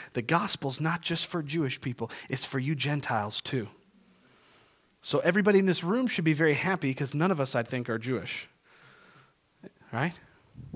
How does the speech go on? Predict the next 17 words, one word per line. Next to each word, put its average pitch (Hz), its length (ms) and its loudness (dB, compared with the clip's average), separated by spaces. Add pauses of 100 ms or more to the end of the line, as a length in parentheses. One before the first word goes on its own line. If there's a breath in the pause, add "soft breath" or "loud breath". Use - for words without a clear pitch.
(140)
We're 165 160 -2
all 214 180 0
Gentiles. 123 720 -6 (260 loud breath)
We 240 360 10
all 175 440 8 (140 loud breath)
were 160 160 8
qualified 170 880 6
by 196 200 4
God 190 340 0
the 202 80 2
Father 123 460 -2 (260 loud breath)
to - 80 -10
partake - 640 -2 (200 loud breath)
in 127 120 0
this 123 180 -2
marvelous 98 680 -2
inheritance. - 880 -12